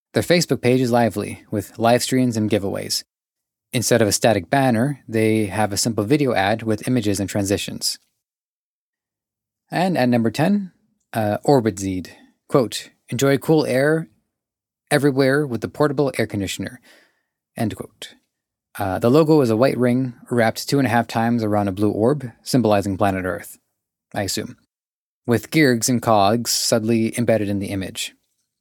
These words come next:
Their Facebook page is lacking in finesse. The banner is a hodgepodge of selling points and a clipped image of a shopping cart. For an expensive product,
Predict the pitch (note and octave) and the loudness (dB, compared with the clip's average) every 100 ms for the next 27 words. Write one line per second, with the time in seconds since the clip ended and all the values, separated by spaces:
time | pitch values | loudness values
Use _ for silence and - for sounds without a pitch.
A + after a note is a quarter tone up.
0 | _ _ _ _ _ _ C#3 C3+ G#3+ G3+ | _ _ _ _ _ _ -2 2 2 2
1 | F#3 - D#3 D3+ C#3 C3 A#2 - _ B2+ | -2 2 4 4 2 0 -2 -10 _ 0
2 | A2+ A2 A2+ G2 F#2+ G2+ G2 - - - | 0 0 -2 -2 -4 -8 -8 -8 -10 -12
3 | _ _ _ _ _ G#2 A#2+ B2+ A#2+ A2+ | _ _ _ _ _ 0 4 4 4 4
4 | G#2 F#2+ - - A#2+ A2 - G#2 G2 F#2 | 2 -4 -10 -4 0 0 0 -2 -2 -2
5 | - G#2+ G2+ F#2 G2 G2 G#2 - _ _ | -2 0 0 -2 -4 -2 -6 -10 _ _
6 | _ - G#2+ F#2+ F#2 - C#3 A#2 B2 A2+ | _ -8 -4 -4 -6 0 0 0 -2 0
7 | G2 G2 - A#2+ G2+ F#2 - F#2 - - | 0 -2 2 2 2 -4 -4 -6 -10 -18
8 | _ _ _ _ _ _ _ _ _ _ | _ _ _ _ _ _ _ _ _ _
9 | D#3 D#3 D3+ B2 E3 D3+ C3+ D3 D3 E3+ | 2 4 4 2 0 0 0 2 4 2
10 | - - | -4 -14